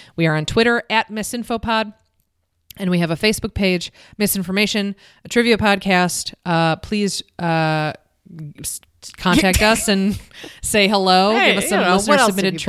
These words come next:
Speaker 1: trivia,
Speaker 2: with that?
Speaker 1: whatever you'd like to do.
Speaker 2: Yeah. Um, we're on iTunes slash Apple Podcasts, Google Play, Stitcher, and whatever podcast app you prefer using our R S S feed.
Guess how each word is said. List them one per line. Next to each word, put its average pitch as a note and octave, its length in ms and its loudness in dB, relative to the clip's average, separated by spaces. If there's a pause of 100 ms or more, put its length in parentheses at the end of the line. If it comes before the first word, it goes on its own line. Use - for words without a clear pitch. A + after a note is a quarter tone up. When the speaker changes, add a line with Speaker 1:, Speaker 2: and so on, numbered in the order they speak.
Speaker 1:
trivia, A3 160 0
Speaker 2:
with C4+ 80 4
that? C#4+ 80 0
Speaker 1:
whatever C4 260 0
you'd C4+ 160 -2
like C4+ 180 -2
to C#4 80 -4
do. B3+ 300 -2 (220)
Speaker 2:
Yeah. E3 220 -8 (360)
Um, G3+ 640 2
we're E3 260 -4
on D3 280 -6
iTunes A#3 560 -4
slash F3+ 460 -2
Apple F3 200 -6
Podcasts, G3 720 -2
Google G#3 260 0
Play, G3 300 0
Stitcher, E3+ 640 -6
and E3+ 180 -6
whatever F#3+ 280 -2
podcast F3+ 480 -2
app G3 220 -4 (100)
you F#4+ 240 6
prefer E3 420 2
using F#3 560 -2 (180)
our D3 320 -4
R D3+ 140 -2
S D#3 200 -6
S A#3 180 -2
feed. C4 240 -2